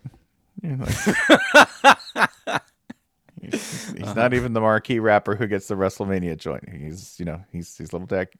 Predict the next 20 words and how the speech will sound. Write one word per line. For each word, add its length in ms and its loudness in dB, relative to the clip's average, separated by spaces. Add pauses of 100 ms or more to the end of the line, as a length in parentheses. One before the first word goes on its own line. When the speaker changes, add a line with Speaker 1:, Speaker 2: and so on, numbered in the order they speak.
Speaker 1:
Dicky. 300 -8
He 120 -14
goes 320 -10
on 100 -10
the 60 -8
Monday 300 -6
after 240 -10
WrestleMania. 520 -16 (540)
Speaker 2:
Does 260 -6
Mike 220 -4
Gundy 260 -8
know 420 -4
U 160 -8
C 200 -12
F 200 -12
counts 380 -12
as 120 -18
a 40 -18
conference 400 -16
game? 240 -18